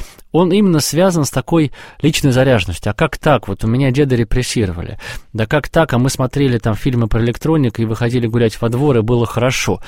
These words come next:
И две таких вот личных правды сталкиваются. Для современного студента, а, а, то, что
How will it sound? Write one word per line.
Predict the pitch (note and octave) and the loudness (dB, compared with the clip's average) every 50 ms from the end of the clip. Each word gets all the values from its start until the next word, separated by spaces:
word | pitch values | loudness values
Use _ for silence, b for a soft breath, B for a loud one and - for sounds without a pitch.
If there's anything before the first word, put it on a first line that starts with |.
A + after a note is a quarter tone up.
| B B B B B | B B B B B
И | B F3+ | B 0
две | F3 C3 B2+ E3+ - | 0 2 2 2 2
таких | D3 B2+ - - D3 - - | 2 0 0 -2 -4 -4 -4
вот | A#2+ G#2+ - | -6 -6 -2
личных | B2+ C#3 D#3 - - C#3 - - | -2 -2 0 0 0 0 0 2
правды | - C#3 C3+ A#2 G#2 G2+ | 2 2 2 2 0 -2
сталкиваются. | - - - G2+ F2+ F2 - - E2 D#2+ - A2 - - C3+ A#2+ B B B B B B B B | -4 -4 -2 -4 -4 -4 -6 -10 -12 -12 -12 -12 -12 -14 -14 -14 B B B B B B B B
Для | - G2+ G#2 | -4 -2 -2
современного | G2+ - A2+ A2+ A#2 A#2+ C#3+ F3 F3 D3+ C3+ B2+ | -2 -2 -2 0 2 2 2 4 2 2 2 0
студента, | - - - B2 A2+ D3+ F#3 G3+ F3+ - C3+ B2 A#2 A2 - | -2 -2 -4 -2 0 2 2 0 0 0 0 2 2 0 -2
а, | - A2 A2 G#2+ G#2+ G#2 G2+ G2+ B B B B B B B B B _ - | -4 -4 -2 0 0 -2 -2 -4 B B B B B B B B B _ -10
а, | - A2 G#2 G2+ G2 F#2+ F#2+ - - _ _ _ - - | -6 -4 -4 -2 -2 -4 -4 -6 -8 _ _ _ -10 -4
то, | - D3+ D3+ | 0 0 0
что | - - - - - B2 A#2+ A2+ A2 A2 - | 0 -2 -4 -2 0 2 2 2 2 0 -4